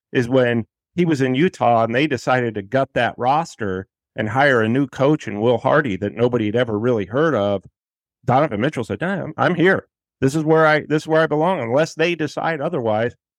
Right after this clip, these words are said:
I'm, I'm with the Jazz all the way." So I really, you know, in a, in an era of sports where we're always kind of seeming like we're looking for a way out or a reason for a way out, he had reasons in Utah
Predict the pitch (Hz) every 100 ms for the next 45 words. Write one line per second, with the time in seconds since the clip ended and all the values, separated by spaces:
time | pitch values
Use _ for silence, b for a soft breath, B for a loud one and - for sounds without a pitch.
0 | _ _ - 104 123 139 127 - 107 135
1 | 135 143 - _ _ 135 123 135 151 147
2 | 143 143 139 170 139 - - 135 120 123
3 | 135 156 139 120 _ _ _ _ _ 143
4 | 127 110 110 110 _ 127 117 110 104 _
5 | _ _ _ 147 139 127 110 - - 127
6 | 131 143 120 113 113 120 123 107 - _
7 | _ 123 123 113 101 135 127 120 117 110
8 | 104 - 101 113 131 113 - 127 110 110
9 | 131 113 127 147 - - 101 101 120 151
10 | 139 143 139 139 139 139 135 139 143 _
11 | _ _ _ 147 147 135 170 117 113 110
12 | 92 101 101 98 - _ 120 107 113 143
13 | 117 104 90 87